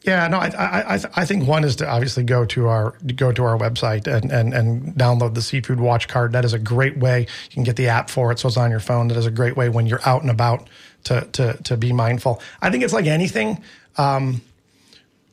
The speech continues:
really understanding that it's easy, it's e-, when, when I look at conservation, it's easy to say someone else will do it as a human, right? So even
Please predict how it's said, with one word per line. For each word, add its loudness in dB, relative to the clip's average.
really 2
understanding 0
that 2
it's -4
easy, 0
it's 0
e-, -4
when, -2
when 2
I 2
look 0
at 0
conservation, 2
it's 0
easy 0
to 0
say 2
someone 2
else 0
will 0
do 0
it 0
as 0
a 0
human, 0
right? 0
So -2
even 4